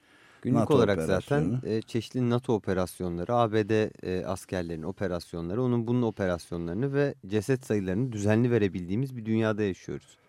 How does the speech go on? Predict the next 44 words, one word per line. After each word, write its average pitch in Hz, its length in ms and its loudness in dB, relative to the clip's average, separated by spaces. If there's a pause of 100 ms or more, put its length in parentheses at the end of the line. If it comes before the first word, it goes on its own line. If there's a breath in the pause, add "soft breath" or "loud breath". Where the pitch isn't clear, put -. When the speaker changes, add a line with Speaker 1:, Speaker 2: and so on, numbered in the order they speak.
(420 soft breath)
Speaker 1:
Ve 104 100 -4
bunlar 113 220 4
üstüne 117 300 0
üstlük - 260 -6
hani 107 140 0
hakikaten 127 440 -2
haber 120 440 4
değeri 101 180 4
olan 90 220 0
haberler 90 540 0
değil. 104 180 0 (440 soft breath)
Biz 110 180 -4
göze 110 260 4
sokmayı 92 420 0
sevdiğimizden 90 680 -2
ve 127 120 0
bunu 120 140 6
önemli 92 380 4
bulduğumuzdan 80 640 -6 (460 soft breath)
tercih 90 360 -4
ediyoruz. 80 380 -8
Bu 95 80 -6
da 117 240 2
işin 98 260 -4
daha 101 160 0
da 110 60 2
garip 98 280 -2
tarafı 104 300 -4
değil 156 120 -4
mi? 92 120 -6 (1040 soft breath)
Yani, 98 380 2 (100)
e, - 140 -6 (160)
o 113 80 0
kadar 135 260 6
sıradan, 95 400 0
o 90 80 -4
kadar 117 280 2
sıradan 87 460 -2
ki 160 260 -4
aslında 127 340 -2
hiçbir 135 220 -4
haber 95 340 0
değeri 117 240 2
yok. 139 300 2